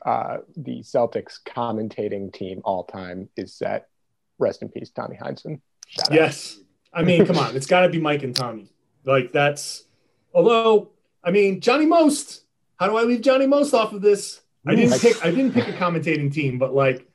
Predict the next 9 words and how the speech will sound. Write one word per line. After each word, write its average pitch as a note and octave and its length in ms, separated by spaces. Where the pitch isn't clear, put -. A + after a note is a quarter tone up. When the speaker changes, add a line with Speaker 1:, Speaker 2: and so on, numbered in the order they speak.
Speaker 2:
I, G3 260
how A3+ 160
can D4 180
you C#4 120
leave G#3 420
gravelly G#3 640
voice F3+ 520
Johnny F#3 500
Most? E3 760